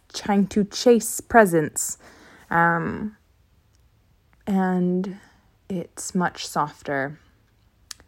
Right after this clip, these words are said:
than that. Much, much more like surrender, much more like letting go, much more like, hmm, releasing, relaxing,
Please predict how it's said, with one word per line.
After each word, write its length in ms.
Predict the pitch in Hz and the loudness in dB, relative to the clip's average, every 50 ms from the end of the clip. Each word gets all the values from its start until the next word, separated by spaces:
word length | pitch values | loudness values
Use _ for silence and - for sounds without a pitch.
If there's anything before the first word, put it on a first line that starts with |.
| _ _ _ _ _ _ _ _ - | _ _ _ _ _ _ _ _ -10
than 220 | - 139 147 147 | -8 -8 -8 -8
that. 460 | 139 120 120 - - - - - - - - _ _ _ _ _ _ _ _ _ _ _ _ _ _ 220 | -8 -10 -10 -12 -14 -16 -18 -20 -20 -20 -20 _ _ _ _ _ _ _ _ _ _ _ _ _ _ -14
Much, 560 | 180 147 135 - - - - - - - - - | -12 -12 -12 -12 -14 -16 -20 -20 -20 -20 -16 -12
much 320 | - 175 175 214 - - - | -8 -8 -8 -8 -8 -8 -4
more 460 | 190 185 180 180 175 175 175 170 170 | -2 -2 -2 -2 -2 -4 -4 -4 -2
like 400 | 170 160 156 160 156 - _ - | -2 0 0 0 -2 -4 _ -14
surrender, 600 | - - - 208 185 226 254 254 214 175 156 151 | -14 -8 -6 0 2 4 4 4 4 2 0 0
much 300 | 151 147 147 - - - | -2 -4 -6 -6 -6 -6
more 180 | 190 170 175 180 | -4 -4 -2 -2
like 280 | 190 190 185 185 - | -2 -2 -2 -2 -2
letting 360 | 202 196 190 190 202 208 208 | 0 0 0 2 2 2 2
go, 460 | 202 208 226 233 220 196 170 151 151 156 | 4 6 6 8 8 6 4 2 0 -2
much 400 | 151 147 160 165 - - - - | -4 -4 -6 -6 -8 -10 -8 -6
more 300 | 180 175 170 170 170 170 | -4 -4 -4 -4 -4 -4
like, 420 | 170 170 175 175 175 175 - - - - - - - - - - - - - - - - - _ _ _ _ _ _ _ _ _ _ _ _ _ _ _ _ _ - 226 | -2 0 0 0 0 -2 -6 -14 -20 -20 -20 -20 -20 -20 -20 -20 -20 -20 -20 -20 -20 -20 -20 _ _ _ _ _ _ _ _ _ _ _ _ _ _ _ _ _ -4 -2
hmm, 560 | 233 220 214 208 202 202 196 185 180 180 180 | 0 2 2 0 0 0 -2 -2 -4 -4 -4
releasing, 640 | 170 175 180 185 190 190 196 190 - - 196 185 175 | -2 0 0 2 4 4 4 2 2 0 0 2 2
relaxing, 1000 | 175 175 170 170 165 165 165 165 - - 165 160 160 156 156 156 156 156 139 - | 2 2 2 4 4 2 2 0 -4 -4 -4 -2 -2 -2 -2 -2 -2 -4 -6 -8